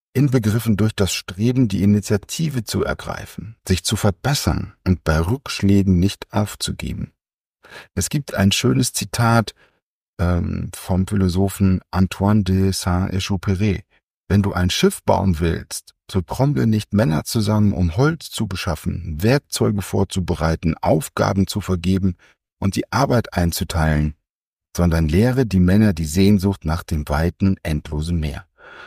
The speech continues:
Schöner kann man Motivation nicht beschreiben. Bereits in den frühen vierziger Jahren vertrat er die Auffassung,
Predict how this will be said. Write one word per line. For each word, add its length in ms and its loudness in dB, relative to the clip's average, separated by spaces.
Schöner 320 2
kann 160 2
man 140 2
Motivation 640 -2
nicht 200 -6
beschreiben. 540 -12
Bereits 280 -2
in 60 2
den 120 4
frühen 460 -2
vierziger 520 -2
Jahren 600 -2
vertrat 440 -4
er 140 2
die 140 -4
Auffassung, 640 -2